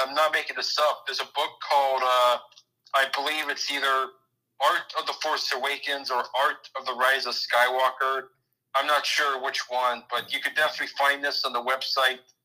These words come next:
Disney Star Wars is dumb dot com. And, uh, if you type in Dave Filoni in the search bar, I'm definitely certain that you'll find it in one of those articles. But in that book, he's discussing with some writers about the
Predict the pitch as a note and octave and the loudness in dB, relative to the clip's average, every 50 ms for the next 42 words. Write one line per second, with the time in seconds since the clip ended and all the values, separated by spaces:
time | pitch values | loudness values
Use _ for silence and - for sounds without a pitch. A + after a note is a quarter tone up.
0 | _ _ _ _ _ _ _ - C#3 D3 D3+ D3+ - D3+ D3+ C#3+ C#3+ - - D3+ | _ _ _ _ _ _ _ -4 -2 -2 -2 -2 -4 -4 -4 -4 -4 -2 0 2
1 | D3 C#3+ C#3+ C#3+ C#3+ C#3+ C#3 C3+ C3+ - C3 B2 - - - - C3 C3+ C3+ C3+ | 2 2 2 2 0 0 0 -2 -4 -4 -6 -6 -6 -6 -4 0 2 2 2 2
2 | C3+ C3 - B2+ B2 - - - - C3 C3 B2+ A#2+ A#2+ A#2 A2+ A2 A2+ - - | -2 -2 2 2 4 4 2 0 0 2 4 4 4 4 4 2 0 -4 -10 -12
3 | A2+ A#2 A2+ A2 A2 A2 A2 - A2 A2 A2 A2 A2 G#2+ - - _ _ _ _ | -8 -6 -4 -4 -4 -6 -8 -6 -4 -2 0 0 0 -2 -4 -8 _ _ _ _
4 | _ _ _ - - - - - G3 F3+ - - - - - - _ _ - B2+ | _ _ _ -14 -14 -8 -2 0 2 2 2 0 -2 -4 -4 -6 _ _ -4 -2
5 | B2+ A#2+ - - B2+ C3 C3 C3 C3+ B2+ B2 A#2+ A#2 - - C3 C3 C3 C3 - | -2 -2 -4 -4 -2 0 0 2 0 0 0 -2 -2 0 0 0 0 -2 -2 -4
6 | - A#2 A2+ A2+ A2+ - C3+ C#3 C#3 - B2+ B2 A#2+ - - C3+ C3 B2 A#2+ A2+ | -2 -2 -2 -2 0 0 0 0 0 -2 -4 -6 -4 -4 0 0 0 0 0 -2
7 | A2 A2+ A#2 A2+ - - - B2 B2 B2 B2 A#2+ A#2+ A#2+ A#2 - - _ _ _ | -4 -4 -6 -8 -6 -4 -2 0 0 0 -2 -2 0 -2 -2 -4 -8 _ _ _
8 | _ _ _ _ - A#2+ A#2+ A#2+ C3 C3 C3 B2+ A#2+ A#2 A2+ - A2+ A2 A2 G#2+ | _ _ _ _ -14 -12 -4 -2 0 2 2 0 0 -2 -2 0 0 0 0 -2
9 | G#2+ - A2+ A2 A2 A2 A2 - - - A#2+ A#2 A2+ - - _ _ _ _ _ | -4 -6 -4 -4 -2 -4 -4 -8 -6 -2 -2 -2 -2 -4 -10 _ _ _ _ _
10 | _ - D3+ D#3+ E3+ E3 D#3 C#3+ - - - D3 D3 C3+ - - - - - - | _ -4 -4 0 2 2 2 2 0 -4 -2 0 0 0 0 -2 -6 -10 -14 -14
11 | - _ _ _ _ _ _ _ _ _ - - - - - - - - - - | -14 _ _ _ _ _ _ _ _ _ -6 -4 -4 -4 -2 -2 -2 -2 0 2
12 | E3 D#3 D3 - D#3 D3 C#3+ C#3 C3+ C#3 - - - C#3+ C3 B2 B2 B2+ C3 C3 | 2 2 0 0 -2 -4 -2 -4 -4 -4 -4 -4 -4 -4 -4 -2 2 2 2 4
13 | C3 B2+ B2 A#2+ A#2 A#2 - - - B2+ B2 B2 - - | 2 2 0 0 -2 -4 -6 -2 0 2 2 2 0 -6